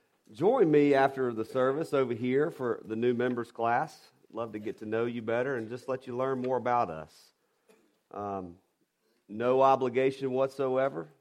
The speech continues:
just a chance to learn more about Cornerstone. Ephesians chapter one. I'm gonna read as we are continuing our sermon series on Ephesians,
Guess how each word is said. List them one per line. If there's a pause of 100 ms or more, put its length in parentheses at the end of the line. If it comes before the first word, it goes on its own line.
(200)
just
a
chance
to
learn
more
about
Cornerstone. (1300)
Ephesians
chapter
one.
I'm
gonna
read (280)
as (180)
we
are
continuing
our
sermon
series
on
Ephesians,